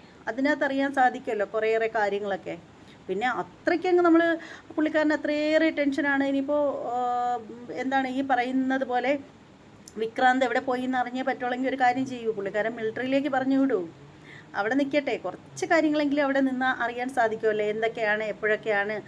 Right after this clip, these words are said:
ആ, പാക്ക് ഷെല്ലിംഗ് ഒക്കെ എപ്പോഴൊക്കെയാണ്, അങ്ങനെയൊക്കെയുള്ള കുറേ കാര്യങ്ങളൊക്കെ അറിയാൻ പറ്റും. പിന്നെ ഭാഗ്യമുണ്ടെങ്കിൽ ധീരനായ യോദ്ധാവായി മാറാനും സാധിക്കും.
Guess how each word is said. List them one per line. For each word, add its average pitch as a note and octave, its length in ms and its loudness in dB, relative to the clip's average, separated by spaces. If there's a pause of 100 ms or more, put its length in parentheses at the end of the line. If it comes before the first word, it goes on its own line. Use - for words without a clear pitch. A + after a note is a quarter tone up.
(360)
ആ, G3 140 0
പാക്ക് G#3 600 0
ഷെല്ലിംഗ് A3 440 -4
ഒക്കെ G#3+ 140 -6
എപ്പോഴൊക്കെയാണ്, G#3+ 680 0
അങ്ങനെയൊക്കെയുള്ള B3 560 -4
കുറേ C4+ 180 0
കാര്യങ്ങളൊക്കെ C4 480 2
അറിയാൻ C4 260 0
പറ്റും. B3 240 -8 (540)
പിന്നെ C4+ 340 0 (440)
ഭാഗ്യമുണ്ടെങ്കിൽ C4+ 840 2 (340)
ധീരനായ D4 520 0
യോദ്ധാവായി C4+ 640 2
മാറാനും A#3+ 440 0
സാധിക്കും. F#3+ 640 -6